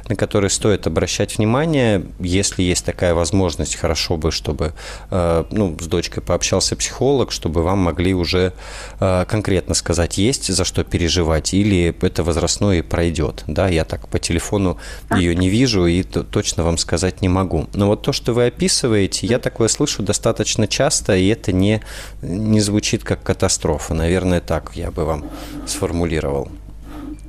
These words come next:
Speaker 2: Мгм, понятно. Ну, э, что-то можно предпринять?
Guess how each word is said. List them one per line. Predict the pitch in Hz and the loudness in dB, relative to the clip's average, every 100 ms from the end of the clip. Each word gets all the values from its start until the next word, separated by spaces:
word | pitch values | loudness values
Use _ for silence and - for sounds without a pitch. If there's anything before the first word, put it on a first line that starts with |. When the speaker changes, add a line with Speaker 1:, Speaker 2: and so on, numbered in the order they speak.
| - - - - - - | -12 -12 -14 -16 -16 -14
Speaker 2:
Мгм, | - 240 208 254 247 233 - - | -4 -2 2 4 4 0 -8 -6
понятно. | - 240 247 262 - 240 247 - - - - - - | -2 2 4 2 0 -2 -2 -4 -14 -16 -16 -14 0
Ну, | 277 277 - - 233 294 269 262 269 | 4 6 6 4 4 6 6 6 4
э, | - | 0
что-то | - 285 - | -2 0 4
можно | 262 294 320 302 | 6 6 4 0
предпринять? | - 453 - 226 233 - | 0 -2 0 0 2 2